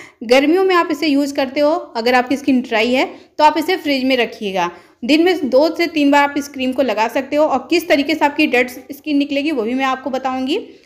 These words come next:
ठीक है। तो क्रीम लगाने के पहले आपको रात में या दिन में जब भी आप लगा रहे हो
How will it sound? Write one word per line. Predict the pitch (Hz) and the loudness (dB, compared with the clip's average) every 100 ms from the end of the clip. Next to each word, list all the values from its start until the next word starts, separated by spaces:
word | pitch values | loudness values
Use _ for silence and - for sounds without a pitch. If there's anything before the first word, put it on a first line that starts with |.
| - | -12
ठीक | 277 | -4
है। | 427 339 - - - | -2 -2 -6 -16 -8
तो | 254 | -6
क्रीम | 254 302 370 | -2 0 2
लगाने | 330 277 285 | 0 -2 -4
के | 311 | -4
पहले | 311 262 277 | -4 -4 -2
आपको | 269 262 330 440 - | -4 -4 -6 -6 -4
रात | 226 233 - | -4 -2 -2
में | 294 339 302 | 0 0 -2
या | 240 | -4
दिन | 226 233 | -4 -2
में | 262 277 | -2 -2
जब | 247 233 | -4 -2
भी | 330 | -2
आप | 330 320 | -2 -2
लगा | 277 269 | -2 0
रहे | 269 | 0
हो | 311 | -2